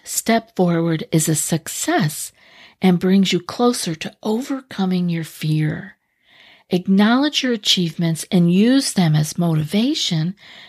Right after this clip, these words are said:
to continue challenging yourself.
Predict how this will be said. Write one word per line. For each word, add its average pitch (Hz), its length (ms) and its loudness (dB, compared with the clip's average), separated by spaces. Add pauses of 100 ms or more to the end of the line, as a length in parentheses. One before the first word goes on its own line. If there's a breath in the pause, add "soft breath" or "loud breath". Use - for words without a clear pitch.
(140 loud breath)
to 254 120 -2
continue 175 800 0
challenging 254 720 0
yourself. - 720 -6